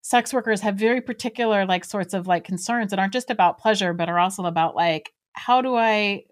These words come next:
work in this body that I have that, like, medical doctors are not, equi-, they don't care about that. They're not, like, equipped to deal with that.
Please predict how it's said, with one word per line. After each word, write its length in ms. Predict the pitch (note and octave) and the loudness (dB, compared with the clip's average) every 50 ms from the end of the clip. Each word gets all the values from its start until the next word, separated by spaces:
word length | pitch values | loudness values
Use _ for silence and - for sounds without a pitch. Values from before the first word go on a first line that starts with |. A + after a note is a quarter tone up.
| _ _ | _ _
work 340 | - G#3+ A3+ A#3+ A#3 A3+ G#3 | -4 0 2 2 2 2 0
in 120 | E3+ A3 | -2 -2
this 100 | G3+ F#3+ | -2 -2
body 300 | G3 - G3 G3 G#3 G3+ | -2 0 2 2 2 2
that 120 | F#3+ F#3+ F3+ | 2 0 2
I 60 | F3+ | 0
have 520 | E3+ F3+ G3+ G3+ G3 F#3 E3+ E3 E3+ E3+ F3+ | 2 2 2 4 4 6 4 4 2 2 0
that, 180 | F#3 F#3 - | -2 -2 0
like, 300 | - F#3+ F#3 F3+ F3+ - - - - - _ _ _ | 2 2 2 2 0 -2 -10 -20 -20 -20 _ _ _
medical 300 | A3+ A#3 A#3+ A#3+ A#3+ A3+ | 2 2 2 2 0 0
doctors 480 | G#3 G3+ F#3 F3 F3+ - F#3+ F3+ E3+ F3+ | 2 4 4 2 2 -2 -6 -6 -4 -4
are 40 | E3+ | -4
not, 300 | F3 E3+ E3+ E3+ E3+ - _ - | -4 -2 -2 -2 -2 -4 _ -14
equi-, 220 | - - - - - | -18 -16 -16 -8 -4
they 120 | G3 G3+ G3 | -2 0 0
don't 200 | F#3+ F#3 F#3 - _ _ _ _ _ _ | 0 -2 -6 -10 _ _ _ _ _ _
care 200 | - - E3 D#3+ | -8 -6 -4 -4
about 260 | D#3+ D#3 - G2+ - - | -4 -4 -6 -8 -8 -8
that. 320 | - - - - - - | -8 -8 -8 -8 -6 -6
They're 100 | F#3 G#3 | -6 -4
not, 160 | F#3+ F#3 - | -2 0 0
like, 160 | G#3+ G3 B3 | -2 -2 -2
equipped 320 | C#4 B3 - - G#3 G3+ - | -4 -4 -2 -2 -4 -4 -4
to 60 | F#3 | -6
deal 200 | E3 D#3 D#3 C#3+ | -4 -4 -4 -4
with 120 | G#2 - | -4 -8
that. 260 | - D#3 A2+ C#2+ - | -10 -8 -8 -10 -12